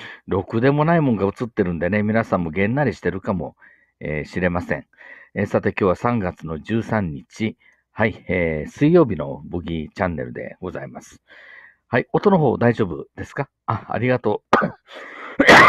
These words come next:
う。<coughs> ございます。はい、勝美さん、あの、音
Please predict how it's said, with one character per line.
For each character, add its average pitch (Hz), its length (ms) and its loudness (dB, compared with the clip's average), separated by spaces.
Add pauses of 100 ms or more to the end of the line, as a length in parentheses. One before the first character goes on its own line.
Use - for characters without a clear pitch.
(120)
う。 220 60 0
<coughs> - 0 -
ご 143 140 -4
ざ 131 120 -4
い 120 60 -2
ま 120 140 -4
す。 98 140 -10
は 113 180 -2
い、 123 100 -2
勝 101 240 -10
美 95 80 -8
さ 92 160 -8
ん、 87 160 -12
あ 90 140 -8
の、 85 180 -8
音 101 320 -10